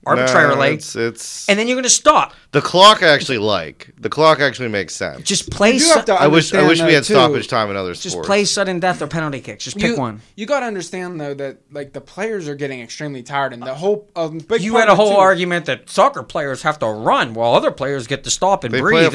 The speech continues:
Speaker 1: full ninety
Speaker 2: between.
Speaker 1: minutes.
Speaker 2: It's a
Speaker 1: I
Speaker 2: lot
Speaker 1: mean,
Speaker 2: harder
Speaker 1: that
Speaker 2: to
Speaker 1: is
Speaker 2: energize yourself to sprint and then stop, sprint and then stop than just jog around a field. Gener-, so they're
Speaker 3: They
Speaker 2: not the
Speaker 3: sprint a
Speaker 2: same.
Speaker 3: lot.
Speaker 2: To
Speaker 3: What are you
Speaker 2: compare,
Speaker 3: talking
Speaker 2: but
Speaker 3: about?
Speaker 2: no, to compare the muscles and the amount of athleticism that is needed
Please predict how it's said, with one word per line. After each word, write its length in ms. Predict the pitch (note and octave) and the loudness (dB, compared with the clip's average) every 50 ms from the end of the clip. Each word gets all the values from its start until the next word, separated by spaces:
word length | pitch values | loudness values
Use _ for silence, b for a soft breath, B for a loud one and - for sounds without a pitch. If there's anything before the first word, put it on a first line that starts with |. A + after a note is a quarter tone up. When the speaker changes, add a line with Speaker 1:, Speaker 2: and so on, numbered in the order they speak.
| D#3+ D#3+ | 2 2
Speaker 1:
full 20 | D3+ | 2
ninety 300 | B2 B2+ C3 F3 F3+ - | 2 4 4 4 4 2
Speaker 2:
between. 60 | G2+ G2+ A2+ A#2 | 0 -2 -2 -2
Speaker 1:
minutes. 180 | G#2+ F#2 F2 G3+ | -2 -2 -2 -2
Speaker 2:
It's 80 | - G#3+ | 0 0
a 40 | G3+ | 2
Speaker 1:
I 40 | |
Speaker 2:
lot 240 | E3 F3 G3+ A3+ A#3 D#3+ | 4 6 8 8 6 6
Speaker 1:
mean, 60 | F3 | 6
Speaker 2:
harder 260 | F#3+ F#3+ F#3+ F#3 G3 | 6 6 6 6 4
Speaker 1:
that 100 | F#3+ F#3 | 0 -2
Speaker 2:
to 80 | - - | -4 -6
Speaker 1:
is 80 | - | -4
Speaker 2:
energize 460 | C#3 D3 E3+ E3+ C3+ D#3 D#3 D#3 C#3+ | -2 0 0 0 0 0 0 0 -2
yourself 360 | C#3+ D3+ C#3+ - D#3+ D#3 D3+ - | -2 -4 -4 -2 -2 -4 -4 -4
to 80 | C3 A#2 | -4 -2
sprint 520 | - - - - D3 D3+ E3+ F3 E3+ - - - | -2 -2 -2 -2 -2 -2 -2 -2 -4 -8 -8 -8
and 120 | D3 C3+ | -6 -6
then 140 | C3+ B2 A2 | -6 -6 -6
stop, 520 | - - - C3 B2+ B2+ C#3 C#3+ - - | -6 -4 -2 0 0 0 0 -2 -4 -4
sprint 440 | - - - - C3+ C#3 D3 D3 D3 | -4 -4 -4 -4 -4 -4 -4 -4 -6
and 120 | C#3+ B2+ | -8 -10
then 100 | A#2+ A#2 | -8 -8
stop 480 | A2 - - A#2+ A#2+ B2 B2+ B2 - B2+ | -8 -8 -6 -4 -2 -2 -2 -2 -4 -8
than 140 | B2+ A#2 A2+ | -8 -8 -8
just 340 | A2 A#2+ A2 - _ A#2 A2+ | -8 -8 -10 -12 _ _ -10
jog 380 | - C3+ A#2+ A#2+ A#2 A#2+ A#2 | -8 -4 -2 -2 -2 -2 -4
around 320 | A2+ A2+ A2+ G#2+ G#2+ G#2 G2 | -4 -8 -8 -8 -8 -10 -12
a 20 | |
field. 400 | - - A2 F#2 F2+ F2+ - - _ _ _ _ _ _ _ _ _ - - | -14 -16 -18 -18 -20 -20 -20 -20 _ _ _ _ _ _ _ _ _ -16 -8
Gener-, 320 | - - C3 A#2 A#2 A2 - | -4 -2 -2 -2 -4 -6 -10
so 120 | - C#3 | -10 -6
they're 120 | C3 C#3+ | -2 0
Speaker 3:
They 60 | D#3 E3 | 2 4
Speaker 2:
not 180 | F3+ F#3 F3 | 4 4 4
the 80 | E3+ D#3 | 2 0
Speaker 3:
sprint 160 | G3 A3+ F3 | 0 2 2
a 140 | D#3+ D#3+ D#3+ | 2 2 0
Speaker 2:
same. 100 | D#3 D3 | 0 -2
Speaker 3:
lot. 160 | C#3+ D#3 D#3 | -2 -4 -4
Speaker 2:
To 60 | C#3 A2+ | -6 -6
Speaker 3:
What 80 | - - | -4 -4
are 20 | G3 | -2
you 40 | E3+ | -2
Speaker 2:
compare, 320 | F#3 E3 - G3 G#3 A3+ | -2 -2 0 2 2 2
Speaker 3:
talking 140 | G#3+ - E3+ E3 | 2 0 -4 -6
Speaker 2:
but 80 | G3+ G#3 | -6 -6
Speaker 3:
about? 60 | G3 | -4
Speaker 2:
no, 140 | A3 G#3+ F#3+ | -2 -2 -2
to 100 | - D3+ | -4 -6
compare 300 | C3+ F3 D#3+ D3+ F3+ G3 F#3+ | -8 -6 -4 0 0 0 0
the 100 | E3+ D#3 | 0 -2
muscles 560 | D3+ D#3+ F3 F3 E3+ - D#3 C#3+ C3 - - | 0 2 2 0 0 -2 -6 -6 -6 -6 -6
and 200 | - C#3+ C3+ B2+ | -8 -8 -8 -8
the 140 | C3 C#3 C3+ | -8 -8 -8
amount 260 | C3+ C#3 C#3+ D3 D3+ | -6 -6 -4 -4 -4
of 100 | C#3+ C#3 | -4 -6
athleticism 600 | C3+ A#2 B2 C#3+ D3 C#3+ C3+ - C#3 B2+ C#3+ C3+ | -8 -8 -8 -8 -6 -6 -8 -8 -8 -8 -8 -8
that 120 | B2+ B2 | -8 -8
is 140 | B2 A#2 - | -10 -10 -8
needed 400 | C3+ C#3 C#3 C3+ C3 C3 B2 B2 | -8 -8 -6 -6 -8 -8 -10 -12